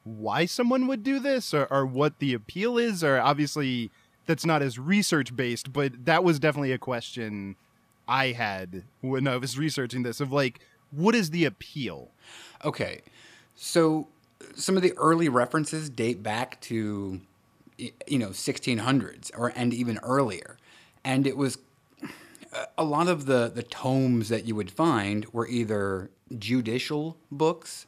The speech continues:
Speaker 2: medical, even poetry, and or erotica. So they all kind of revolve around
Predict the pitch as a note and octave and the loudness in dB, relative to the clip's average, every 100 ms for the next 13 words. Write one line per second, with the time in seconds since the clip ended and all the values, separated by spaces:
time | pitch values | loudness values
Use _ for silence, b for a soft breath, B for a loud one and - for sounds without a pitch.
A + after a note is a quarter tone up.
0 | _ - A2 A#2 C#3+ D#3 D#3+ E3 E3+ _ | _ -2 2 2 0 0 -2 -2 -8 _
1 | - C#3 A#2+ G#2+ - B2 C#3 - D3+ D3 | -8 -4 -2 -2 -4 -4 -2 -2 0 0
2 | C#3+ - D#3+ E3 E3 D#3+ C#3+ D3 C#3+ - | 0 -2 2 4 4 0 0 0 0 -2
3 | C#3+ B2+ E3 - G2 F2+ - - b b | -2 0 -2 -6 -8 -10 -14 -18 b b
4 | b b _ - C3 B2+ B2 - A#2+ C3 | b b _ 0 4 4 2 -6 -6 -4
5 | C3+ D#3+ E3+ - D#3+ D#3 D3 C3 B2 A#2+ | -2 -2 -4 -4 -2 0 2 0 -2 -8
6 | - _ - B2+ A#2+ A2+ A#2+ B2+ A#2 G2 | -16 _ -4 -2 0 2 2 0 -2 -4
7 | A#2+ A2 A2+ A2+ A2 G#2+ G#2 G2 | -6 -2 0 2 0 0 -2 -4